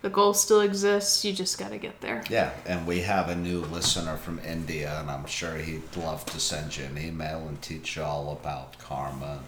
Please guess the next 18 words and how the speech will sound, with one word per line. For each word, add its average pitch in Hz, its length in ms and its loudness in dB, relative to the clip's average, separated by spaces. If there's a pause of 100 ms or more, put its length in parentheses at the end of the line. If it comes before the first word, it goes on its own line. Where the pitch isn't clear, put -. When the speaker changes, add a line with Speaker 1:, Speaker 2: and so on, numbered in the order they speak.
(140)
Speaker 1:
<laughs> - 280 -16
Speaker 2:
and, 285 420 0
and 78 160 -6
how 76 280 2
to 71 200 -4
overcome 76 720 -4
your 69 140 -6
personal 73 680 -6
demons. 67 720 -10
So, - 260 -8 (300)
I - 640 -20
think 82 160 -12
that's - 300 -14
good. - 340 -12 (680)
You 90 60 -8
ready? 113 400 6 (200)
Speaker 1:
Mm-hmm. 202 300 0 (320)
Speaker 2:
All 73 120 -12